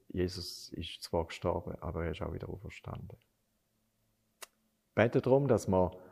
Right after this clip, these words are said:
den Glauben als eine geheimnisvolle Kraft dürfen erleben, mehr und mehr, dass unsere, dass unser Flaschenzug an Rollen zunimmt,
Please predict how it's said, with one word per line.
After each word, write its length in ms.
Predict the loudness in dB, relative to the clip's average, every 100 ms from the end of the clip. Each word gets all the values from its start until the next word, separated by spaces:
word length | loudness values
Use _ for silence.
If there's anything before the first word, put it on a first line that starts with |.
| -20 _ _ _ _ _ _ _ _ _ _ _ _ _ _ _
den 280 | 2 4 4
Glauben 680 | 4 6 6 6 6 2 4
als 680 | 4 4 2 0 -6 -8 -20 _ -20 -2
eine 100 | -2
geheimnisvolle 840 | 0 2 2 2 -4 -2 0 0 0
Kraft 720 | -2 0 0 0 -10 -18 -20 -20 -20 _ _ -2
dürfen 260 | -2 0
erleben, 520 | 0 2 0 -2 -4 -6 _ _ _ _ -4
mehr 300 | 2 4 4
und 80 | 2
mehr, 220 | 2 0
dass 220 | -2 -2
unsere, 400 | 0 4 6 6 2 -16 -20 -20 -20 _ _ _ 4
dass 180 | 6
unser 220 | 6 2 2
Flaschenzug 840 | 10 10 10 2 6 6 10 8
an 220 | 10 8
Rollen 340 | 8 8 8 4
zunimmt, 680 | 6 6 6 0 -4 -10